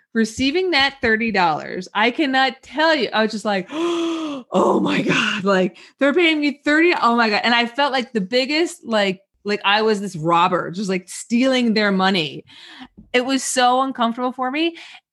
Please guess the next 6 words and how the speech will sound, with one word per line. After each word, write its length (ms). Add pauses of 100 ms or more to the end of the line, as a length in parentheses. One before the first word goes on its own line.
And 560 (120)
I 400
learned 320
quickly 300
on, 440 (100)
or 280